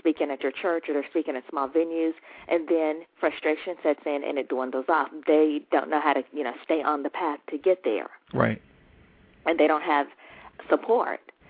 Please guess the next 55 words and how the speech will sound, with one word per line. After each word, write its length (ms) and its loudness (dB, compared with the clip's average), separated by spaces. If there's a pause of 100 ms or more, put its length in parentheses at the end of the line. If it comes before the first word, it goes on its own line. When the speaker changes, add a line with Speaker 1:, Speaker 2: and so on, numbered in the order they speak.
(260)
Speaker 1:
that 100 6
help 300 -2
them 200 -2
stay 160 0
on 140 0
the 80 -2
path 320 -8
and 80 -6
tell 180 -2
them, 160 -6
well, 80 -6
you 100 -2
know, 220 -2
do 140 6
this 240 8
and 80 -8
do 100 2
that 220 2
and 80 -8
do 140 0
this 200 2
and 120 -14
do 40 -12
that. 240 0 (400)
So 120 0
what 160 -2
I've 120 4 (160)
learned 360 0
is 160 4
a 20 0
lot 160 6
of 80 -4
people 220 0
are 60 -2
doing 240 0 (220)
a 80 4
little 220 6
bit 140 6
of 80 6
this 180 4
and 140 -4
that, 240 2 (420)
but 140 0
basically 400 4
that 200 6
equals 300 0
a 40 2
lot 260 2
of 80 -8
nothing. 360 -8 (640)
Speaker 2:
Wow. 320 -4 (920)
Speaker 1:
And 180 0 (100)
so 420 0 (580)
for 120 2
me, 220 0